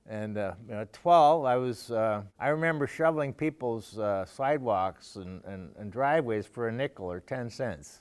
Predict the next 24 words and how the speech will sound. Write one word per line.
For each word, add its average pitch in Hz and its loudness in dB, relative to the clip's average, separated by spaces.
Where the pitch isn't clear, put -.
you 90 -10
know. 101 -6
And, 95 -6
uh, 90 -8
by 107 -2
the 98 -8
time 151 -4
I 127 4
was 113 0
twelve, 147 4
I 101 2
had 110 0
a 101 0
job 123 0
delivering, 131 -2
uh, 85 -4
for 113 -4
a 104 -2
drugstore 127 0
at 76 -10
twenty-five 110 -2
cents 101 -8
an 95 -8
hour. 107 -4